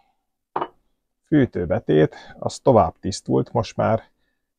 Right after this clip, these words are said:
több helyen van nagyon szép fényes rész, de sok helyen még továbbra is rajta van ez a reveszerűség.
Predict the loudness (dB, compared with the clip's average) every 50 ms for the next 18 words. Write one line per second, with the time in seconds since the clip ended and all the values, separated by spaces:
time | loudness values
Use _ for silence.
0 | _ _ 0 0 0 0 -2 -4 -2 -2 -2 0 0 0 0 -2 -4 -4 -6 -6
1 | -8 -6 -6 -6 -6 -6 _ -8 -8 -8 -6 -6 -8 -8 -8 -6 -4 -2 -2 -2
2 | -2 -2 -2 0 2 2 0 -2 -4 -10 _ _ _ _ _ _ _ _ _ _
3 | _ _ _ _ _ _ -8 -6 -6 -6 -4 -4 -4 -2 -2 -2 -2 -4 -6 _
4 | -2 -2 0 -2 -2 -2 -4 -6 -4 -2 -2 0 0 -2 -2 -4 -6 -6 -6 -6
5 | -4 -4 -2 -2 -2 -4 -4 -6 -6 -4 -4 0 0 0 0 0 0 2 2 2
6 | 2 0 -4